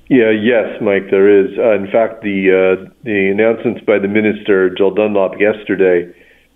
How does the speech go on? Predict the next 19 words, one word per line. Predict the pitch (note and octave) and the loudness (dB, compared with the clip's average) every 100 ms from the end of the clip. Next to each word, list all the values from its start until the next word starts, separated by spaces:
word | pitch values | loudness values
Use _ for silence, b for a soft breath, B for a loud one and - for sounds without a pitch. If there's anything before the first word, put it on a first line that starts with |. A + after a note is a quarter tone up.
| - | -8
uh, | F#2 F#2 | -2 0
we | A2 A2 G#2+ | 2 0 0
find | A#2 A#2 | -2 -2
that | G#2 G#2+ | -2 0
we're | G2+ A2 | 0 2
already | A2+ A2 G2+ F#2+ G#2 | 0 0 0 -2 -2
in | G2+ | -4
compliance | G2 F#2+ E2+ F#2 F#2 F#2 F2+ | -6 -10 -2 0 0 -2 -4
with | F#2 F2+ | -6 -4
her | G2 | -2
new | G2 G2+ | 0 2
requirements. | F2+ F2+ F#2+ F#2 F2+ E2+ F2 | 2 0 -2 -2 -2 -6 -2
So | G2 F2+ | 0 2
our | F#2 F#2 F2 B B B | 2 0 -4 B B B
policies | C#3 D#3 E3+ C3+ G#2+ | -2 0 -2 -4 0
were | G2+ | 0
amended | G#2 A2+ A2+ G2+ | 2 0 -2 -2
in, | F#2+ F#2 F#2 | -2 -2 -4
uh, | F2+ | -4